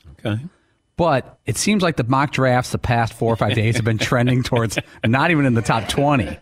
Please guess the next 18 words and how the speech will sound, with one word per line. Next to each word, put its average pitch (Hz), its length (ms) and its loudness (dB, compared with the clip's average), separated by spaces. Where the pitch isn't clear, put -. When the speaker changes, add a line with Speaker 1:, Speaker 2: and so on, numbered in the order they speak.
Speaker 1:
Okay, 160 240 0
how 190 140 0
about 226 180 2
I 202 80 2
do 160 180 2
this? 110 360 -4
You, 156 640 -2
you 143 140 0
get 170 200 0
one 202 220 0
pie 208 220 0
to 190 80 0
the 156 100 -2
face 147 460 0
if 123 160 -2
no 135 180 0
quarterback's 131 560 0
taken 113 640 -2